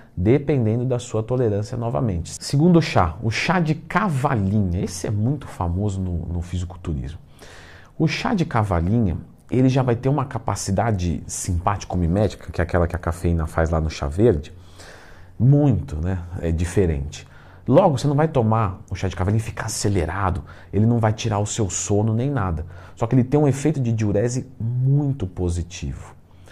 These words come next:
Então, normalmente, ele é muito utilizado para as pessoas que não têm,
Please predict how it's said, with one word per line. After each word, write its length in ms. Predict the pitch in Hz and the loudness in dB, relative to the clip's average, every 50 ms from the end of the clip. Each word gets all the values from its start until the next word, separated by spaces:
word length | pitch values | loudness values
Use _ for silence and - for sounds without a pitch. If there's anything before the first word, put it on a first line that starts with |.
| - - - - - - | -20 -20 -20 -20 -10 -8
Então, 320 | 101 101 - 135 135 135 - - | -2 2 4 4 4 2 -2 -2
normalmente, 1300 | 127 127 135 139 151 165 180 196 196 180 156 135 110 92 87 87 90 92 107 117 113 101 - - - - | 0 2 2 4 4 4 4 4 4 2 2 2 2 2 0 0 0 0 0 0 -2 -2 -4 -8 -6 0
ele 120 | - 156 151 | 2 4 4
é 40 | 147 | 4
muito 180 | 151 175 175 | 4 2 0
utilizado 300 | 160 - 143 135 143 139 | -2 -4 -2 0 0 2
para 100 | 139 139 | 2 2
as 60 | 139 | 0
pessoas 200 | 139 - 139 135 | 0 0 -2 -4
que 140 | - - 143 | -2 0 2
não 300 | 139 147 156 175 196 196 | 2 2 2 2 0 -2
têm, 440 | 180 - - - 127 131 147 147 120 | -4 -6 0 0 2 2 2 -2 -4